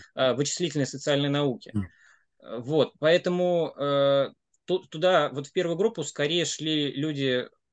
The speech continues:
Speaker 1: ну, кто хочет попробовать свои силы в математике или кто хочет потянуть свою математику, потому что А, успеваемость, которую я смотрел, а, в первой группе не сильно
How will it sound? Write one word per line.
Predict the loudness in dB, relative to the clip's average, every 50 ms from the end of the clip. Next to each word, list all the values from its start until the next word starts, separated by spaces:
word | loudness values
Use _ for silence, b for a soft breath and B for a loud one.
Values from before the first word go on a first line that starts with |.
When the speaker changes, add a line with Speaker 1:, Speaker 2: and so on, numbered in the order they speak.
| _ _
Speaker 1:
ну, | -10 -6 -4 -2 -2 -2 -2 -2 -4
кто | -8 -10 -2 2 4 6 6 4
хочет | 2 2 0 0 0 0 0 0
попробовать | 0 2 2 2 4 4 2 2
свои | 0 -2 -4
силы | -2 -2 -2 -2
в | -2
математике | -4 -4 -2 0 2 2 2 0 -2 -4 -6 -6 -6
или | -6 -8 -4 -2 0 2 2 2 2
кто | 0 0 -2 -4 -2
хочет | 0 0 -2 -2 -2 -4 -6
потянуть | -6 -2 0 2 2 2 2
свою | 0 0 0 0
математику, | -2 -2 0 0 2 0 0 -2 -6 -14 -12
потому | -4 -2 0 0 0 -2
что | -2 -4 -2 -2 -2 -4 B B B B B B B _ _
А, | 0 2 4 4 4 2
успеваемость, | 0 0 2 4 6 6 6 6 6 4 2
которую | 0 0 2 2 2 4 2
я | 2
смотрел, | 0 0 -2 -2 0 0 0 0 0 -2 -6 _ _ _ _ _ _ _ -6
а, | -2 -2 0 0 0 0 0 0 0 0 0 0 -2 -4 -4
в | -8 -12 _
первой | 0 0 2 2 2 2
группе | 2 2 0 0 0 -2
не | -6 -6 -6 -6
сильно | -4 -4 -4 -2 -2 -4 -4